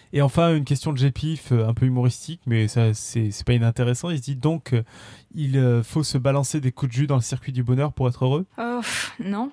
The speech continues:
Speaker 2: mais, euh, mais, euh,
Speaker 1: Mais est-ce qu'il y a eu des, enfin, des, vu que tu dis qu'il y a un circuit des émotions, on, on a fait quoi de cette information qu'on a maintenant ? On arrive à, à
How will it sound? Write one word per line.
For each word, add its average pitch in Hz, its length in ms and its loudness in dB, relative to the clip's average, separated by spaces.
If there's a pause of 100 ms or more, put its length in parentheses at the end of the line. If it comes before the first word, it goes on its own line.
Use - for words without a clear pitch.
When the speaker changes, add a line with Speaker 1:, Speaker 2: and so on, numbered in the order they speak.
Speaker 2:
mais, 185 340 -2
euh, 170 520 -2
mais, 165 400 -2
euh, 160 400 -8
Speaker 1:
Mais 127 120 4
est-ce 123 100 0
qu'il 165 100 2
y 156 40 4
a - 20 2
eu 151 100 0
des, 117 460 2
enfin, 113 240 -2
des, 107 640 -4
vu 117 120 -6
que - 80 -16
tu 127 120 -12
dis 139 160 -10
qu'il 123 200 0
y 107 80 -2
a 107 80 0
un 113 60 0
circuit 127 360 -6
des 113 240 -2
émotions, 113 440 -2 (560)
on, 117 320 0
on 127 140 4
a 120 80 8
fait 127 160 4
quoi 131 260 4
de 123 60 0
cette - 200 -6
information 104 540 -4
qu'on 113 220 -4
a 104 60 0
maintenant ? 110 300 2
On 120 160 2
arrive 131 360 4
à, 107 380 2
à 117 180 -2